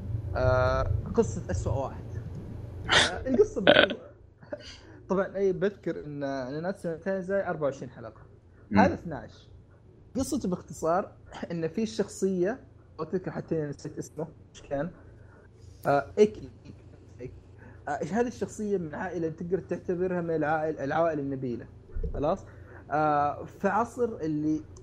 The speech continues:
Speaker 1: كأنه، آه، ما تعرفين قوة الخارق شيء طبيعي،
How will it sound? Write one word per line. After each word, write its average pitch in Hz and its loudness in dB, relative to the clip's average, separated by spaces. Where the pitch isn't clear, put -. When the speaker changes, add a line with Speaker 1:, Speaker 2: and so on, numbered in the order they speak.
Speaker 1:
كأنه، 285 0
آه، - 0
ما 240 0
تعرفين 202 -6
قوة 180 2
الخارق 151 -6
شيء 156 -12
طبيعي، 147 -8